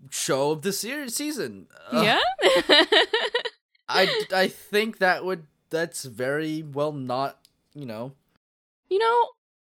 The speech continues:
Speaker 2: I would, I think I could agree with that. I think it is the, probably the, the best produced one.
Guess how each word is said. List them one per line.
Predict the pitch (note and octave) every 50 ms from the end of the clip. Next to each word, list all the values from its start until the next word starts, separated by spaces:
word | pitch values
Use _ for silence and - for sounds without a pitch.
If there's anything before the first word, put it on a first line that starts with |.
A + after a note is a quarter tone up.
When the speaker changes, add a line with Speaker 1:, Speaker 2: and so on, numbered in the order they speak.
| _ -
Speaker 2:
I | D#4 G#4 B4 A#4 A#4+ -
would, | - _ -
I | D4 G4+ A#4
think | - A#4 F#4 -
I | F#4+ G#4
could | - - A4 G#4+
agree | E4 D#4+ G#4+ A4+ G#4+
with | D4 B3 -
that. | - F#3+ E3 E3+ - - -
I | - A#3
think | C4+ - C#4
it | - D#4
is | D4 C#4+ A#3+ -
the, | C4 -
probably | - - D#4 C4 C4+ C#4 B3 C4 C#4 C4+
the, | A#3 A#3 A#3 - A#3 A#3 A3+ A3+ A3+ A3 A3+ A3+ A3+ A3+ A3+ G#3+ - - - _ _ A3 A#3+ - _ _ _ -
the | A#3 G#3+
best | B3 B3+ C4 - - -
produced | - D4 A3 A#3 A#3+ A3+ - - -
one. | G#3+ F3 C#3 E2 - F#3+ G3+ G#3+